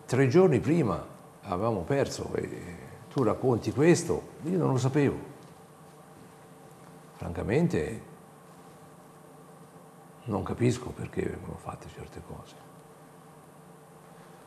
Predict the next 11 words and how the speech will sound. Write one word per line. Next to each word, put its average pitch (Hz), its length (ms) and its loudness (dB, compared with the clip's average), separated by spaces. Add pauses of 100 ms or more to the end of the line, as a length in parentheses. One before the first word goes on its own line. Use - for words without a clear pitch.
(600)
Non 135 160 -8
so, 113 400 2 (960)
non 131 160 0
ne 139 40 2
voglio 147 220 2
parlare, 85 520 -8 (1080)
perché 131 300 4
veramente 123 840 -2 (2750)
non 170 180 0
lo 165 80 -2
sapevo. 131 440 2